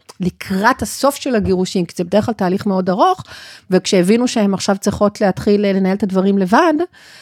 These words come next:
הם מאוד פחדו, כמו שאמרנו, כי עד אותה נקודה, או שהם בכלל לא טיפלו, או ש-,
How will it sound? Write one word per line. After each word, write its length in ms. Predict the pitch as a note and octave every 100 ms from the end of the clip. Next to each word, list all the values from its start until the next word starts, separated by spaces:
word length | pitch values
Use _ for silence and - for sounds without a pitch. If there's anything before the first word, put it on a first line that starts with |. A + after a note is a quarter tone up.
| - - _
הם 100 | G3+ G3
מאוד 180 | G#3 A3
פחדו, 440 | - - F#3+ E3+
כמו 160 | - F#3
שאמרנו, 640 | - F3+ E3+ D#3 D#3+ F3
כי 260 | - F#3 F3 -
עד 160 | G3+
אותה 180 | G3 F#3+
נקודה, 440 | F#3+ - F3+ F#3 F3+
או 120 | A3+
שהם 160 | - A#3+
בכלל 280 | F#3+ - F#3
לא 60 |
טיפלו, 600 | G3 G3 - G3 F#3 F#3 -
או 220 | G3 F#3+
ש-, 180 | -